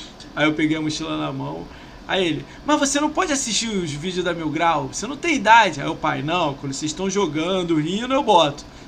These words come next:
Mas quando começa a falar de assunto sério, eu boto ele pro quarto." Isso foi legal, eu fiquei assim do lado e falei, "Caralho, meu." Aí quando ele, o garoto foi embora, ele ficou assim, "Caralho, tá vendo, moça? É uma, é uma parada.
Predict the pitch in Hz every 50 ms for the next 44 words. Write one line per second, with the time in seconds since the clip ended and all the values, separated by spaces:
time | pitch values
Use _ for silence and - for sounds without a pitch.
0 | - - 147 143 - 175 185 - - 185 175 180 175 180 185 - 185 185 185 170
1 | 170 180 170 156 180 190 185 - - 208 220 214 220 185 185 208 208 - 226 226
2 | 202 - 135 - 190 180 156 147 131 - - 143 - - - - - - - -
3 | - - - - 208 185 - - - 240 233 233 214 190 202 190 170 165 156 156
4 | - 196 196 185 190 190 185 185 175 175 190 180 - 175 156 139 131 - - 180
5 | 180 160 135 131 147 165 196 202 208 165 135 123 123 120 135 - - - - -
6 | - - - - - - - 147 160 175 156 160 180 175 175 175 160 151 147 143
7 | 151 151 160 170 175 175 151 - - 180 180 160 147 151 156 160 165 160 151 -
8 | - 175 170 156 - 135 131 - - 139 139 135 131 131 135 131 127 - 131 127
9 | 139 160 185 175 151 139 131 - - - - - - - - - 143 156 156 147
10 | 135 139 143 139 147 156 - - - - 147 151 156 165 156 196 185 170 165 147
11 | 131 120